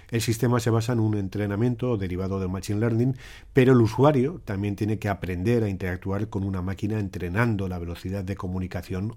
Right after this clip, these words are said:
o la dicción. Otra cuestión muy relacionada con los chatbots es el tipo de voz sintetizada que emplea el software. Hoy en día es posible replicar la voz de cualquier persona simplemente grabándole la pronunciación de una pequeña cantidad de palabras clave.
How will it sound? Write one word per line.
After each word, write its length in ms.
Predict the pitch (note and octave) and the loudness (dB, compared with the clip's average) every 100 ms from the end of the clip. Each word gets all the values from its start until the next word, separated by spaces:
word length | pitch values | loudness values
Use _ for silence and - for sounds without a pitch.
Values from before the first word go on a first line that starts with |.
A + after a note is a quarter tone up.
| - | -6
o 120 | G#2 | -6
la 120 | E2 | -4
dicción. 520 | D#2+ - G2 E2+ D2 - - - - C#3 | -8 -8 -4 -4 -6 -16 -20 -20 -8 -4
Otra 280 | A#2+ B2+ B2 | 4 6 6
cuestión 320 | A#2 A2+ B2 | 2 2 4
muy 120 | A#2+ | 4
relacionada 520 | A#2 A2+ A2+ A#2+ A#2 | 4 2 2 2 2
con 160 | - A2 | 2 0
los 100 | G#2+ | 0
chatbots 560 | A#2+ G#2+ A#2 C#3 C3+ | 0 -2 0 0 -2
es 140 | A#2+ A2 | -4 -2
el 100 | G#2 | 0
tipo 300 | A2+ A2 A2 | 0 0 0
de 80 | G2+ | 2
voz 220 | A2+ A2+ | 0 0
sintetizada 680 | G#2+ G#2 G2 G2 A#2+ A#2 A#2+ | -2 -2 -4 -2 0 0 -2
que 100 | G2 | -4
emplea 360 | F2 G2 G2 | -4 -2 -2
el 80 | F#2 | 0
software. 480 | C3+ B2 A#2 A#2+ - - - - | 2 2 2 0 -2 -14 -20 -6
Hoy 160 | B2+ A#2+ | 2 4
en 120 | A#2 | 6
día 280 | B2+ A#2+ B2+ | 6 4 2
es 100 | B2+ | -6
posible 480 | - G#2+ G#2+ G#2+ A#2 - | -4 -2 0 0 -2 -4
replicar 720 | A#2 G#2+ A2 A2 F#2+ B2+ B2+ | -4 0 0 0 -2 0 2
la 100 | A#2 | 2
voz 180 | G2+ A#2+ | 2 0
de 120 | A2 | 0
cualquier 360 | A2 F#2+ C3+ C3+ | 0 2 2 2
persona 380 | A2 C3 B2+ | 0 0 0
simplemente 640 | C3+ B2 A#2 A#2 A2+ B2+ A#2+ | 0 -2 0 -2 0 -2 -2
grabándole 500 | G2+ F#2+ A2+ A#2+ B2 | -2 0 0 0 0
la 200 | A2 F2+ | -2 -4
pronunciación 680 | F2 F2+ F2 E2+ G2+ G#2 G2+ | -6 -6 -6 -6 -4 -2 -2
de 60 | |
una 240 | G2+ G2+ F#2 | -2 -2 -4
pequeña 340 | F#2 G2+ F#2+ | -4 -4 -4
cantidad 380 | F#2 F2 F2+ F#2 | -4 -6 -4 -4
de 140 | F2+ | -4
palabras 480 | F2 E2+ F2 E2+ - | -6 -6 -6 -8 -4
clave. 320 | A#2 G2+ E2+ | -2 -2 -4